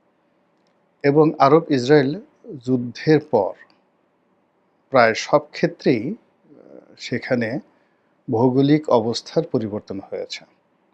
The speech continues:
অর্থাৎ ইসরায়েল নতুন করে বেশ কিছু ভূমি দখল করে নিয়েছে। দ্বিতীয়ত, তারা কিছু রাষ্ট্রকে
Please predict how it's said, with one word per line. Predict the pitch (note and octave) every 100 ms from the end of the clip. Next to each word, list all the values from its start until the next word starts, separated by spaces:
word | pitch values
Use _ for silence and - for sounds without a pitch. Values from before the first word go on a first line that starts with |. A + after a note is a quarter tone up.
| - C3+
অর্থাৎ | B2 D3 - D3
ইসরায়েল | B2+ C#3 D3+ D3 - _ _ _ _ -
নতুন | - - E3 D#3
করে | A2 B2 G3+ _ _ _ _ _ -
বেশ | B2+ A#2+ -
কিছু | C3 - G3+ B3 A#2
ভূমি | A#2+ A2+
দখল | G#2+ G#2+ A2+
করে | G#2 G#2+ G2
নিয়েছে। | G2 F#2 - - _ _ _ _ _ _ _ _ _ _ _ _ _ _ -
দ্বিতীয়ত, | C3+ E3 G#3 G#3 E3+ F#3+ A#3 _
তারা | E3 D3+ D#3+ E3+ A#3+ _ _ _ E3+
কিছু | D#3+ -
রাষ্ট্রকে | B2+ - - - F#2+